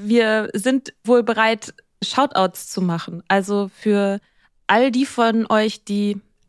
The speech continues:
eine Gruppe haben vor Ort, bei sich zu Hause, so in welcher Stadt auch immer ihr seid und ihr trefft euch irgendwie regelmäßig oder ihr habt eine WhatsApp-Gruppe oder ihr habt euch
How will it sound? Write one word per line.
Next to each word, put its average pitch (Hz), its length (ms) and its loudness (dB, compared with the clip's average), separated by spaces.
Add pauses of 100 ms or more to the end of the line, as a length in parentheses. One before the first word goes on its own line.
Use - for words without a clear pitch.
(120)
eine 202 240 2
Gruppe 254 400 0
haben 190 540 -2
vor 220 200 2
Ort, 208 440 0
bei 202 100 2
sich 214 220 -2
zu 208 160 -4
Hause, 185 540 -2 (280)
so 170 280 -8 (220)
in 196 500 -2 (340)
welcher 226 260 -2
Stadt 196 240 -4
auch 190 100 -4
immer 196 200 -2
ihr 180 140 -6
seid 208 320 0
und 185 120 -6
ihr 185 80 -8
trefft - 280 -2
euch 214 120 -2
irgendwie 202 300 -4
regelmäßig 214 760 0
oder 190 100 -4
ihr 180 100 -2
habt 175 140 -8
eine 180 100 -6
WhatsApp-Gruppe 202 760 -2
oder 185 120 -2
ihr 180 120 -2
habt - 180 -8
euch 170 140 -8